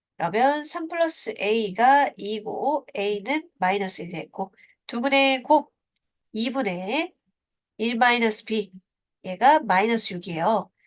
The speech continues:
그럼 마이너스 B, 마이너스 십이고 B는 십삼이 되겠죠. 그러면 A 플러스 B는 십이. 동시에 만족하는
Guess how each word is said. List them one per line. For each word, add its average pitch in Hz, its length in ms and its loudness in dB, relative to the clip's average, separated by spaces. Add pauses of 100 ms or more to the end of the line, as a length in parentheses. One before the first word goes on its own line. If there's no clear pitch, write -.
(140)
그럼 196 140 -10
마이너스 214 460 2
B, 214 480 -6 (320)
마이너스 262 380 0
십이고 262 520 -4 (560)
B는 233 480 -4
십삼이 330 580 -8
되겠죠. - 340 -14 (1080)
그러면 302 640 -2 (460)
A 233 280 -2
플러스 262 720 -2
B는 262 560 -6 (280)
십이. - 920 -8 (1800)
동시에 226 480 0
만족하는 240 1000 -2